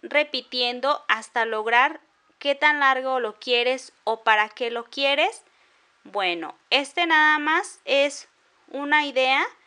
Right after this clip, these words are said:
Yo voy a aventajar un poquito más, voy a hacer un motivo más para que puedas apreciarlo, pero ya voy a tejer un poquito más rápido.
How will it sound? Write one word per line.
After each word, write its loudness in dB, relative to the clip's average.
Yo 0
voy 2
a 4
aventajar 0
un -10
poquito -8
más, 0
voy -2
a 2
hacer -4
un -14
motivo -6
más 0
para -2
que -12
puedas -4
apreciarlo, -2
pero 0
ya 0
voy -2
a -2
tejer -4
un -6
poquito -2
más 2
rápido. 0